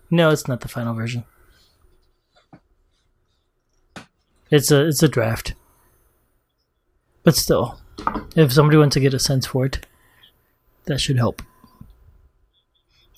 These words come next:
Though after hearing Julius, you should not need to get a sense for it. You should just need to go out and buy it.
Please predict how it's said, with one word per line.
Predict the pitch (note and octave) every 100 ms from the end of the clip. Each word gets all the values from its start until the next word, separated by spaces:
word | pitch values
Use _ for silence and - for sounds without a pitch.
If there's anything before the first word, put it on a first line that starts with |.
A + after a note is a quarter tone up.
| D#3
Though | F#3
after | F3 F3
hearing | D#3 A3 A3
Julius, | G3 A3+ A#3+ B3 -
you | F3
should | E3 D3+
not | E3 F3
need | E3 G3 F3
to | -
get | G3+ G#3
a |
sense | G3 G#3+ G3+
for | - A3+
it. | A3
You | D3+
should | D3+ C3
just | D3+ -
need | D#3 D3
to | D3
go | D3
out | D3
and | D3
buy | E3+
it. | E3+